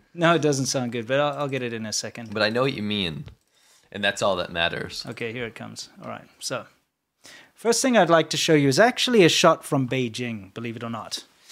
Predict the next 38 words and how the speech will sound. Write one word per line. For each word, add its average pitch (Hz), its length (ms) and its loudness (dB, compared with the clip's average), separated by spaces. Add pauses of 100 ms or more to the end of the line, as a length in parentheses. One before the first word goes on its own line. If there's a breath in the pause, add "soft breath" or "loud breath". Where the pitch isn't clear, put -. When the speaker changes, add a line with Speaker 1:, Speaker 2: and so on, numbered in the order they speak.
(200 loud breath)
Speaker 2:
Yeah, 87 100 -4
this 92 160 -6
is 104 180 -8
nineteen 98 360 -6
eighty-four 92 480 -4
A 90 160 -2
F. 90 60 -4
Speaker 1:
Now, 214 200 2 (300)
when 240 260 4
you 269 220 6
are, 185 520 8
uh, 160 200 6
by 185 180 6
the 160 80 6
way, 143 260 6
I 160 60 -6
suppose 170 300 4
we 165 40 2
should 143 140 -2
go 139 240 8
into 135 460 -2
what's 123 280 -4
new, 117 240 -6
right? 117 320 -8
'Cause 120 140 -6
Speaker 2:
Yeah. 139 80 0
Speaker 1:
that's 131 140 -4
when 135 100 -2
we 131 120 -2
talk 131 200 0
about 123 220 0
what's 123 180 -4
new 131 140 0
specifically 131 540 -4
with 127 200 -6
regards 123 400 -2
to 123 280 -4
China. 202 460 2